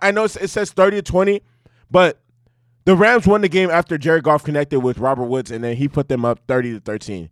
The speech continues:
with only seven minutes left in the game. After I seen that, I was like, "Yeah, this game is over. This game is over." The Rams D stifled the fuck out of Russell Wilson. He had a Q B R of seventeen point seven.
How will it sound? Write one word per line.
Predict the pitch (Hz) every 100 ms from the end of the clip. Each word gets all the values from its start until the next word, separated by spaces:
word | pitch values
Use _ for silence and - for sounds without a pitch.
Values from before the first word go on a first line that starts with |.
| _ _
with | 123 113
only | 139 135
seven | 127 120
minutes | 120 113
left | 113
in | 110
the | 104
game. | 107
After | 113 120 151 160
I | 156
seen | 160 160
that, | 156 147
I | 135
was | 131
like, | 113
"Yeah, | 101 92
this | 139 147
game | 127 123 110
is | 110 107 -
over. | 104 110 87 107 107 110 110 110 _ _ _ _
This | 160 160
game | 151 147
is | 120
over." | 117 110 104 _ _ _ _ _ _ _ -
The | 120 147
Rams | 175 214 208
D | - 185 185 - _ _ _
stifled | - - 180 175 160
the | 127
fuck | - - - 202 170
out | 156
of | 147
Russell | 151 156 143
Wilson. | 135 104 82 _ _ _ _ _
He | 214
had | 226
a | 214
Q | - 226
B | 220
R | 214 202
of | 180
seventeen | - 220 196 - 214
point | 180 208 208
seven. | 208 202 190 139